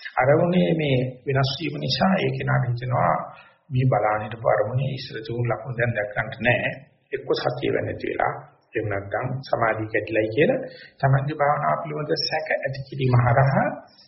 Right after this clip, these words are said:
අනිශ්චිතතාවයක්, බියක්, අ, එහෙම නැත්නම් අනාරක්ෂාවක් ඇති වෙන්න පටන් ගන්නවා.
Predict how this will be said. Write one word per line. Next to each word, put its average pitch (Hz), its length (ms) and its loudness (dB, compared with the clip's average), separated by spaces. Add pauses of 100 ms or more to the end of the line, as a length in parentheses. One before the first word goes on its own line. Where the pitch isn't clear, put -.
අනිශ්චිතතාවයක්, 131 960 4 (300)
බියක්, 123 440 4 (420)
අ, 107 120 -6 (840)
එහෙම 123 200 0
නැත්නම් 120 420 0
අනාරක්ෂාවක් 135 720 2
ඇති - 180 -8
වෙන්න 123 160 -2
පටන් - 240 -4
ගන්නවා. - 180 -6